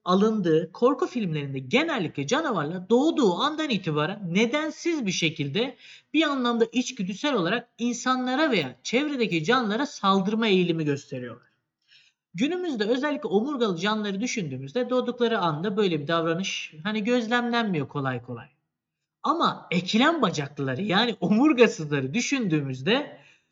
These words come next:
gerçekten de böyle doğar doğmaz larva formunda bile sağa sola saldırma, direkt olarak bir şeylerden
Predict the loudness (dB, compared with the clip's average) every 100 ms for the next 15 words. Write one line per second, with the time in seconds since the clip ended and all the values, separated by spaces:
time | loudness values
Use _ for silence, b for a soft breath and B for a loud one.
0 | _ 2 2 4 0 0 -4 -2 0 2
1 | 4 10 12 12 12 6 4 2 0 2
2 | 8 8 10 6 4 4 6 4 4 2
3 | 2 2 0 -6 _ _ -12 0 2 4
4 | 2 2 2 4 2 2 -2 0 -2 -2
5 | B B 0 4 4 4 2 2 2 0
6 | -2 2 2 4 2 2